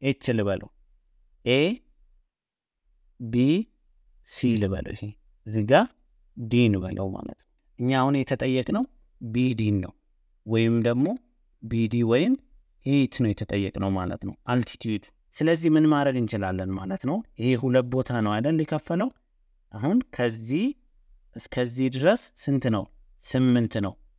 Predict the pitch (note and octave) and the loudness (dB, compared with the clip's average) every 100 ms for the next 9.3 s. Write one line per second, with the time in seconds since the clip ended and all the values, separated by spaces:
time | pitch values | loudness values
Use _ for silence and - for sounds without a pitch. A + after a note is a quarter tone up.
0 | _ _ _ _ _ _ _ - C3+ - | _ _ _ _ _ _ _ -18 -8 0
1 | D#3 B2 - - - A#2+ C3 C3 - C#3+ | 2 0 -4 -14 -6 0 0 0 0 0
2 | C3+ C3+ B2+ A2+ G#2 A2 - A2 A2 G2 | 0 -2 -2 -2 -2 -6 -4 -2 0 -2
3 | G2 G2 - C#3 D3 D#3+ C3+ C3 C3+ A#2+ | -4 -6 -4 -2 -2 -2 -2 -2 -2 -2
4 | A#2+ A2+ G#2+ G#2+ G2+ A2 G2+ G2 G2+ G2 | -2 0 0 0 -2 -4 -4 -4 -4 -4
5 | F#2+ F#2+ F#2+ G2+ _ _ _ _ A#2 A2+ | -4 -4 -4 -8 _ _ _ _ -8 2
6 | A#2+ A2+ - A2 G2+ G#2 E3 D#3+ A2 - | 2 2 0 0 2 0 0 0 -2 -4
7 | - - B2 C3 C3+ C#3 - B2 A#2+ A#2 | -16 -8 -2 2 2 2 2 2 2 2
8 | - A2 G3 - _ _ _ - B2+ B2+ | -2 -2 -4 -6 _ _ _ -8 -6 -2
9 | D3 C#3+ | 0 0